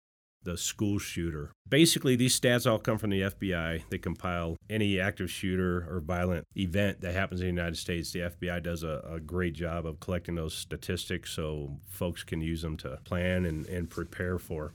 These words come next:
future events. What the statistics tell us is that in any five-year period, there's approximately twenty-four school shootings and forty-one workplace violence issues.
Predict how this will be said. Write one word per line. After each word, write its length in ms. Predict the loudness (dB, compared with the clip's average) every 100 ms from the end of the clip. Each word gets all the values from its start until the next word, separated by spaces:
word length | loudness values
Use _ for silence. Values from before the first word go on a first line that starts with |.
| -6
future 360 | -4 -2 0
events. 420 | 0 -2 -6 -8 -14 _ _ _ _ _ _ _ _
What 240 | 4 6 10
the 300 | 10 12 10
statistics 720 | 6 4 6 8 6 6 2
tell 240 | 4 6 6
us 160 | 4
is 140 | 2 4
that 240 | 4 2 2
in 180 | 2 4
any 300 | 8 8 8
five-year 560 | 6 4 6 6 6
period, 720 | 4 2 6 8 8 6 2 -4 -12 -2
there's 220 | 2 2
approximately 540 | 2 2 4 2 0 -2
twenty-four 580 | 0 2 2 2 2
school 360 | 2 0 2 2
shootings 760 | 2 2 2 4 2 0 -4 -10 -4
and 260 | 0 0
forty-one 840 | -2 0 2 4 4 4 4 4 4
workplace 540 | 2 0 -2 -2 -2
violence 520 | -4 -4 -4 -4 -8 -12 -6
issues. 580 | -4 -4 -6 -8 -10